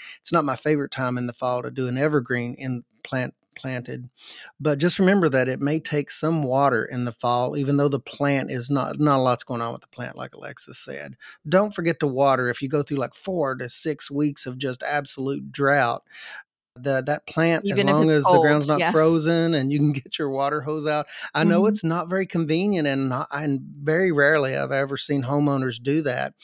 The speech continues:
Speaker 1: You know, go out when it's kinda chilly out, thirties and forties, uh, particularly, like, forty degree days is a good day to kinda go out and water if your tree's not gotten any water. Just don't forget about that and, and do mulch,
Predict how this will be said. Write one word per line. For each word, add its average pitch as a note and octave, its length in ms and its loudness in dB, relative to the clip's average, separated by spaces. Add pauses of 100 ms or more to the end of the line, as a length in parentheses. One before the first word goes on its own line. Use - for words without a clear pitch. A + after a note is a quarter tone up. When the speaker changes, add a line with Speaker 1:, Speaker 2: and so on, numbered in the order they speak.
(380)
Speaker 1:
You D3 160 0
know, C3+ 140 0
go C3+ 260 0
out D3 240 2
when D3 140 0
it's C#3+ 100 -6
kinda D3 240 -4
chilly C#3 420 -2
out, C3+ 240 -2
thirties C#3 360 -2
and D3 160 0
forties, C#3 560 0 (360)
uh, B2+ 180 0
particularly, C#3+ 500 2
like, C3 160 2 (100)
forty C#3+ 320 4
degree C3+ 380 2
days B2+ 440 2
is B2+ 160 -4
a C3 60 -4
good B2+ 240 -2
day B2+ 180 0
to B2 120 -2
kinda B2 260 -2
go B2 160 0
out B2 140 0
and C3+ 100 -12
water B2+ 340 -2
if - 200 -10
your C3 180 -6
tree's C3 380 -4
not - 160 -8
gotten C3 240 -6
any B2+ 120 -8
water. B2+ 280 -2
Just D#3+ 180 -6
don't E3 160 0
forget C3 220 0
about B2 300 2
that B2 200 2
and, B2+ 400 -2
and C3 180 -4
do C#3 220 4
mulch, C3 640 0